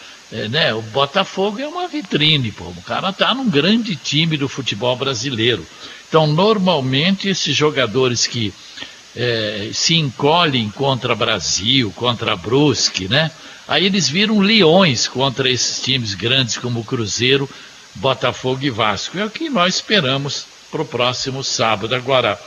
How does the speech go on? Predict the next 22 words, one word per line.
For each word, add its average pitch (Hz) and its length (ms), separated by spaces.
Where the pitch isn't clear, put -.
o 135 60
Londrina 185 360
tem 226 180
que - 80
ficar 147 460
de 120 200
olho. 151 500
É, 120 640
tô 147 140
vendo 139 320
aqui, 160 380
depois 123 420
dos 117 200
jogos 110 520
que 117 180
o, 107 420
o 113 200
Brasil 135 500
empatou 127 420
com 127 200
Confiança, 156 680
o 104 340